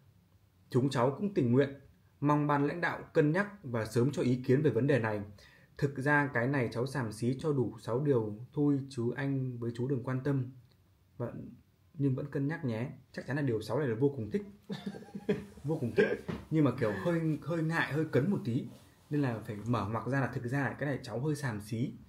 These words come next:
Mà thôi, bọn chú sẽ suy nghĩ. Trộm vía tỷ lần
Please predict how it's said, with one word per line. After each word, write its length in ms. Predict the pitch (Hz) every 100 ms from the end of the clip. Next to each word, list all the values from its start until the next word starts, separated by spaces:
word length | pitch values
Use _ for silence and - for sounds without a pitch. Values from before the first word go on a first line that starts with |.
| - _ - - -
Mà 100 | 147 139
thôi, 100 | 151
bọn 120 | -
chú 100 | 117
sẽ 80 | 123
suy 200 | 139 160
nghĩ. 240 | 156 208 240 - - - - - - - -
Trộm 200 | - 151 123
vía 140 | 147 -
tỷ 160 | 151 110
lần 360 | 117 113 104